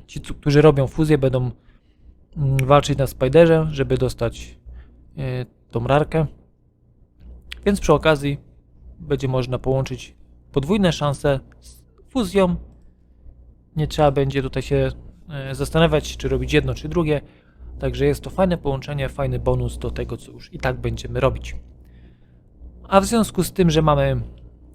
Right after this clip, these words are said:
e, taki event, to postanowiłem zrobić film, w którym poradzę wam, jakie rzeczy, jakie akcesoria zostawać, zostawiać sobie,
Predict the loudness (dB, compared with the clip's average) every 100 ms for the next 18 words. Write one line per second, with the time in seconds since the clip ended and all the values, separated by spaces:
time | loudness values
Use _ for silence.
0 | -20 -12 -6 -6 -2 -4 -4 -10 -2 0
1 | 0 -4 -8 -8 -2 0 0 0 0 -2
2 | -6 -14 -20 _ -20 -20 _ _ -20 -14
3 | 2 2 2 -2 -4 -4 -2 -2 0 -2
4 | -8 -20 -4 4 4 4 2 2 0 -2
5 | -10 -18 -16 0 0 2 0 0 -2 -2
6 | -2 -4 -8 -8 -2 -4 -4 -8 -4 -2
7 | -2 -2 -2 0 2 0 -2 -10 -10 -2
8 | 0 0 -2 -4 -2